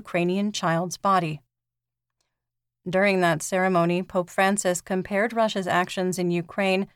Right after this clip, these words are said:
to Operation Reinhard, the start of the Nazi final solution, and the mass extermination of Poland's Jews.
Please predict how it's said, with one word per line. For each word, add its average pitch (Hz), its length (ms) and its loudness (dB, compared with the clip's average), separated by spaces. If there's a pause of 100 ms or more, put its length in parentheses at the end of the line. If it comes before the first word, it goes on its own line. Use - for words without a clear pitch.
(180)
to 202 260 -2
Operation 190 680 0
Reinhard, 190 540 0 (400)
the 180 140 0
start 185 380 2
of 185 80 0
the 185 100 2
Nazi 175 380 0
final 185 340 2
solution, 175 640 -2 (380)
and 170 340 0
the 185 80 0
mass 185 340 2
extermination 190 920 0
of 196 300 0
Poland's 170 520 0
Jews. 156 500 -4